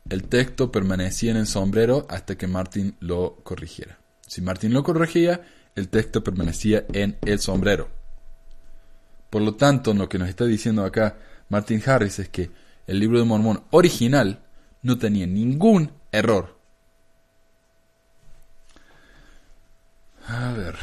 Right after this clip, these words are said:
Ujú. George Reynolds, George Reynolds, de hecho, acá tengo que aclarar. George Reynolds fue el que escribió un libro de dos tomos acerca de las pruebas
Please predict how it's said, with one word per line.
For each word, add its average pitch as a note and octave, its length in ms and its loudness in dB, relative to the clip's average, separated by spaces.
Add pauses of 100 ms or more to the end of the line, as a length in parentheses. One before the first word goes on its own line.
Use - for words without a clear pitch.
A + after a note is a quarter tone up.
(1800)
Ujú. B2 640 -6 (720)
George B2 360 2 (200)
Reynolds, F#3 540 6 (120)
George G#3+ 260 8
Reynolds, A#2+ 360 4
de E2 140 -2
hecho, E2 200 0
acá G2+ 260 2
tengo G#2+ 200 2
que F#2 80 0
aclarar. E2 280 -4 (280)
George E3+ 400 6
Reynolds E3+ 400 2
fue - 200 6
el C#3 140 6
que A2+ 100 0
escribió A2 840 2 (280)
un B2 240 4
libro A2 380 6
de F2+ 120 -4
dos B2 280 0
tomos B2 460 0
acerca A2 520 -2
de G#2 380 0 (340)
las G2+ 180 -4
pruebas B2+ 800 2